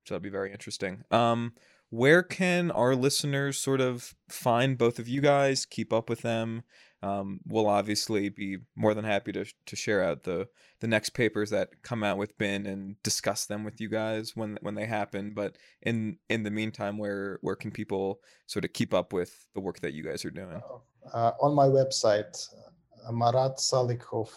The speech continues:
Speaker 2: dot com. Yes, my
Speaker 1: Hmm.
Speaker 2: name and surname.
Speaker 1: And then Ville?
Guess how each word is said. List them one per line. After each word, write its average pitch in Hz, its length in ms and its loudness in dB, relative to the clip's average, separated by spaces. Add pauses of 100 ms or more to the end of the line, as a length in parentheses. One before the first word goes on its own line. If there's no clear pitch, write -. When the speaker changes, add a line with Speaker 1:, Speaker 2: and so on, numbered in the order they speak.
Speaker 2:
dot 107 260 -6
com. 98 240 -4 (960)
Yes, 135 220 4
my 123 180 6
Speaker 1:
Hmm. 120 60 2
Speaker 2:
name 127 220 2
and 113 100 -2
surname. 98 380 -2 (2750)
Speaker 1:
And 123 120 -2
then 110 120 -2
Ville? 113 320 -2